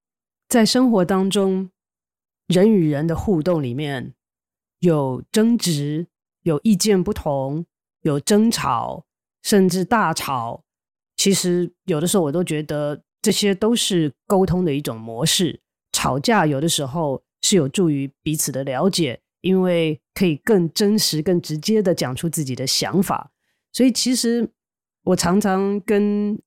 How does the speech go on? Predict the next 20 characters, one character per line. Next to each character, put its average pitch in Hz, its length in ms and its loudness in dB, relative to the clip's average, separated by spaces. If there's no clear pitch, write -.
这 180 140 0
个 151 180 -2
couples 170 500 -2
讲 127 200 -8
啊， - 280 -10
伴 180 240 4
侣 131 120 -2
的 123 300 -8
咨 170 160 -2
商 165 240 0
里 143 60 -4
面 147 180 -4
讲， 131 320 -6
其 214 140 2
实 214 100 2
不 175 160 -2
要 208 160 2
怕 190 380 -4
吵 120 320 -8
架， - 360 -4